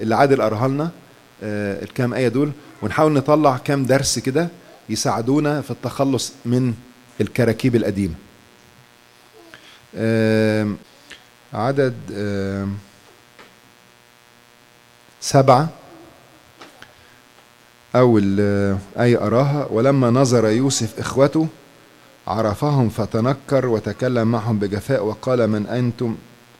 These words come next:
من أين جئتم؟" فقالوا: "من أرض كنعان لنشتري طعاما."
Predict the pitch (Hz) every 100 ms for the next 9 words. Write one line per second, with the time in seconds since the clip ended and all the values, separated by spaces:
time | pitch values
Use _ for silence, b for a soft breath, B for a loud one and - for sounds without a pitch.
0 | - - - 101 117 117 101 120 117 123
1 | 107 98 - 123 117 107 104 117 107 -
2 | 104 98 123 107 101 - 120 113 110 98
3 | 135 143 147